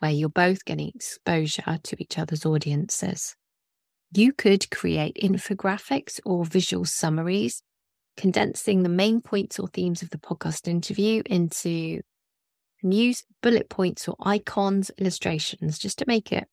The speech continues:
really shareable on social media and attractive.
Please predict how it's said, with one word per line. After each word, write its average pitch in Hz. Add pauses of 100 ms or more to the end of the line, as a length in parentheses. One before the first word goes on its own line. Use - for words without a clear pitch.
(220)
really 160
shareable 196
on 208
social 208
media 208 (300)
and 165
attractive. -